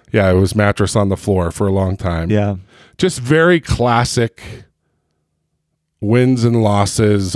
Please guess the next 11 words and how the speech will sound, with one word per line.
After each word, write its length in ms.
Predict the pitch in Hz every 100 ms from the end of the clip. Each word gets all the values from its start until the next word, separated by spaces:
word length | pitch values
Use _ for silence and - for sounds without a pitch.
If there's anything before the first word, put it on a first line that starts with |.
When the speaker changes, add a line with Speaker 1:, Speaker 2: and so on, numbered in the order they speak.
| -
Speaker 1:
entrepreneur 1040 | 104 107 110 - 107 101 98 101 98 92 - _ -
sacrificing. 1400 | - 107 98 - 90 104 92 90 101 90 90 90 85 -
Speaker 2:
No 220 | 113 127
business 380 | 120 120 120 113
plan. 500 | - 117 113 113 110
You 100 | 104
just 240 | 110 101
go 180 | 120 113
with 220 | 113 107
it. 240 | 113 110 82
Speaker 1:
Y-, 140 | 98